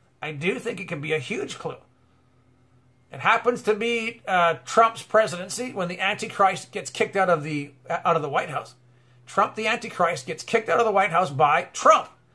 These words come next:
By Trump, by Donald J. Trump, and his name happens to be in First Corinthians fifteen fifty-two. At the time, uh, th-, that Paul's talking about the next rapture. <laughs> Ding dong! <laughs>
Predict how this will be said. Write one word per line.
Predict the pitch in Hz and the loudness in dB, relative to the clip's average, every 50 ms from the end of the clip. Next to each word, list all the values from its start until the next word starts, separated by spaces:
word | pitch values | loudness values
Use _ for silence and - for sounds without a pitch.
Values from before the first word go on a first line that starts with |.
| _ _ - | _ _ -8
By | 135 156 190 196 220 254 | 4 6 8 8 8 8
Trump, | 254 - - 285 330 311 - - 165 | 4 2 6 8 8 8 8 4 2
by | 180 190 214 | 2 2 4
Donald | 214 214 220 247 262 226 | 6 4 4 4 4 2
J. | 247 277 | 0 -2
Trump, | - - 277 277 269 - | 2 2 2 2 2 0
and | 233 226 | -4 -4
his | 214 180 | -4 -4
name | 190 233 262 269 262 | -2 -2 -2 -2 -2
happens | 185 196 254 285 269 277 277 190 | 0 0 0 0 0 -4 -10 -8
to | - 233 | -8 -6
be | 196 196 202 214 202 - - - - _ | -4 -4 -4 -4 -6 -8 -10 -20 -14 _
in | - - | -8 -6
First | 135 - 247 247 - - | 4 6 6 6 6 4
Corinthians | - 240 247 247 233 226 220 - | 2 2 2 2 -4 -6 -6 0
fifteen | - 240 254 247 - 247 240 240 | 2 2 2 2 -2 -4 -4 2
fifty-two. | 214 247 247 247 262 247 285 254 - - - _ _ _ _ _ _ _ _ _ _ _ _ _ _ _ _ _ _ _ _ _ _ _ _ _ _ _ _ _ _ _ - | 2 0 2 2 -2 2 2 2 2 0 -6 _ _ _ _ _ _ _ _ _ _ _ _ _ _ _ _ _ _ _ _ _ _ _ _ _ _ _ _ _ _ _ -4
At | 180 185 185 | -4 -4 -4
the | 208 | -6
time, | - - 240 269 262 254 254 - - _ _ _ | 2 4 6 6 6 6 2 0 -12 _ _ _
uh, | - 135 127 | -12 -12 -12
th-, | - - 220 196 - - | -10 -10 -10 -10 -8 0
that | 226 208 214 - | 0 0 0 4
Paul's | - 240 240 254 254 247 - | 8 10 10 10 10 8 6
talking | - 277 269 226 226 | 4 4 4 2 2
about | 208 220 233 233 - | 6 6 6 6 4
the | 233 202 | 0 2
next | 214 226 226 - - | 2 0 0 2 4
rapture. | 240 247 247 247 - - 131 117 - _ _ _ _ _ _ _ _ _ _ | 4 4 4 4 0 -6 -10 -10 -16 _ _ _ _ _ _ _ _ _ _
<laughs> | _ _ _ _ _ _ _ _ | _ _ _ _ _ _ _ _
Ding | - 139 123 - 175 175 127 - - 175 - 123 - 170 170 - _ _ _ _ _ _ _ _ _ _ _ _ _ _ _ _ - 587 605 587 571 554 554 554 | -12 -12 -12 -10 -12 -12 -12 -12 -12 -12 -12 -10 -10 -12 -12 -12 _ _ _ _ _ _ _ _ _ _ _ _ _ _ _ _ 6 6 6 6 6 2 0 4
dong! | - - 480 480 480 466 466 466 466 480 - - _ - - | 6 8 8 8 8 8 6 6 4 2 -4 -8 _ -10 -4
<laughs> | - 208 - - 135 - 127 - 98 113 123 123 - 117 - 123 - - - | -4 -4 -2 0 0 0 0 -2 -4 -4 -4 -6 -8 -10 -10 -8 -10 -10 -12